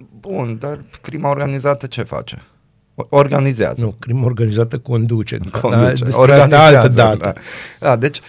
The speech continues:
Speaker 1: hai să ne gândim în primul și în primul rând la Unifarm. Doi la mână. Uh, legat de numărul vaccinurilor, aș dori să readuc aminte unora și foarte multora,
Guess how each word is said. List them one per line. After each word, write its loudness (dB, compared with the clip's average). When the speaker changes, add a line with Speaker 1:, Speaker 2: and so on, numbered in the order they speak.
Speaker 1:
hai -6
să -8
ne -4
gândim -4
în -4
primul -6
și -8
în -8
primul -8
rând -6
la -2
Unifarm. -4
Doi -2
la 2
mână. -6
Uh, -6
legat -2
de -4
numărul -2
vaccinurilor, -4
aș -8
dori -6
să -2
readuc 0
aminte -6
unora -6
și -20
foarte -8
multora, -8